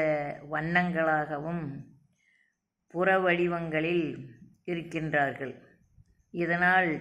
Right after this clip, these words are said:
தானே தான் ஆகியிருக்கும் அகநிலையும், அதாவது உள்ளத்தின் உள்ளே, உடலின் உள்ளே அருவ நிலையில், அகநிலையில் இருக்கும்,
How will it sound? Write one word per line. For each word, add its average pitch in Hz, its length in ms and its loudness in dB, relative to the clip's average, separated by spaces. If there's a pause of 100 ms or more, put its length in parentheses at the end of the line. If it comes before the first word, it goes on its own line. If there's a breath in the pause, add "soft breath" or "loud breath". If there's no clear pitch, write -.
(220)
தானே 185 800 2
தான் 170 420 0
ஆகியிருக்கும் 170 1000 -2 (280)
அகநிலையும், 156 880 -2
அதாவது 156 680 0
உள்ளத்தின் 170 440 0
உள்ளே, 156 360 -2 (880 soft breath)
உடலின் 165 480 -4
உள்ளே 170 360 -4
அருவ 170 360 4
நிலையில், 160 460 -2
அகநிலையில் 160 720 0
இருக்கும், 170 520 -4